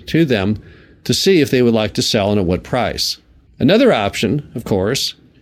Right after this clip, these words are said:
is to take that information of that owner, their name and address, and put it into switchboard dot com or a similar website, and out will pop the phone number.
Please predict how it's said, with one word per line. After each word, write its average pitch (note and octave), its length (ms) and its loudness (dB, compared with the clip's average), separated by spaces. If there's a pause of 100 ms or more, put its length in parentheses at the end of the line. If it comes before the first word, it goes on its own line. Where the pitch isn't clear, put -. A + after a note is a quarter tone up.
(120)
is B2 320 0
to A#2 100 -4
take C#3 460 0
that A#2 260 0
information C3 880 0
of A2 140 0
that A2 160 2
owner, C3 440 0 (580)
their A2 120 4
name A2+ 240 4
and A#2+ 80 4
address, C#3+ 380 0
and A2+ 100 0
put C#3+ 160 4
it C3+ 100 2
into B2 580 2 (420)
switchboard C#3+ 1000 0 (100)
dot A2+ 280 -2
com B2+ 560 -2 (200)
or G2+ 120 0
a G#2+ 40 2
similar F3 400 2
website, A2 640 0 (560)
and C3 320 2
out C3+ 220 0
will C#3+ 140 2
pop A2 400 -2 (200)
the - 80 -4
phone G#3+ 300 2
number. G#2 380 -2